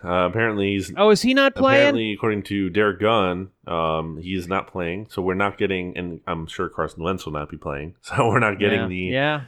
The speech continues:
Speaker 1: the big preseason matchup we all wanted, and honestly would have caused people to lose their minds on
Speaker 2: <laughs> Yeah.
Speaker 1: pretty much no matter what happened.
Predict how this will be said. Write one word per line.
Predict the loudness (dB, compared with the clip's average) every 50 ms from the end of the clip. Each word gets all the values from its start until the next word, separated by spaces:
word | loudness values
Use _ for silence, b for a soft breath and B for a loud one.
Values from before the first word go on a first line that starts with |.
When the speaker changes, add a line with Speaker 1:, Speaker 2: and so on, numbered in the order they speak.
| _ -12
Speaker 1:
the | -12 -12 -10
big | -4 0 2 2 2 2 0 -2 -4 -8 -14 -18 _ _ _ _
preseason | -4 -4 -4 -4 -4 -6 -8 -8 -6
matchup | -4 -2 0 0 0 0 -2 -4 -4 -4 _ -8
we | -4 -2
all | 0 0 0
wanted, | 0 -2 -2 -2 -2 -4 -2 -2
and | 0 0 2
honestly | 0 0 0 -2 -4 -6 -6 -6 -4 -4 -2
would | -2 0 0
have | 0 -2 -2
caused | -2 0 0 0 -2 -4 -10 -8
people | -8 -8 -6 -4 -6
to |
lose | -4 -4 -4 -6 -4
their | -6 -6 -4
minds | -2 -2 -2 -2 -2 -4 -8 -10 -10 -12 -8 -4
on | -4 -2 -2 -2 -2 0 2
Speaker 2:
<laughs> |
Yeah. | 2 2 4 2 2 2 0 -2 -4 -4 -4 -4 -4 -2
Speaker 1:
pretty | 0 0 2
much | 2 0 0 -2
no | -2 -2
matter | -2 0 -2 -2
what | -2 -2 -2 -2 -2
happened. | -2 -4 -4 -4 -6 -8 -8 -12